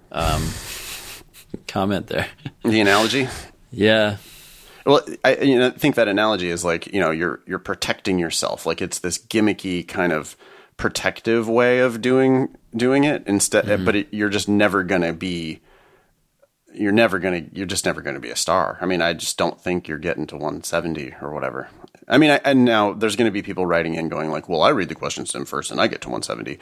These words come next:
Speaker 2: but you are gonna get to one seventy anyway.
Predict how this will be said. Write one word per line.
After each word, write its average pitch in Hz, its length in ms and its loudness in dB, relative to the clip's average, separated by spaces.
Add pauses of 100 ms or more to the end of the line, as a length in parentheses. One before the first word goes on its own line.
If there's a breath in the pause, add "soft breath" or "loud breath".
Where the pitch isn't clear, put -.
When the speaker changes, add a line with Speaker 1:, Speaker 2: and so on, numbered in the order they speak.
(440 loud breath)
Speaker 2:
but 123 240 2
you 143 140 4
are 143 60 2
gonna 113 180 4
get 98 140 0
to 95 60 -4
one 90 120 0
seventy 80 360 -2
anyway. 65 520 -8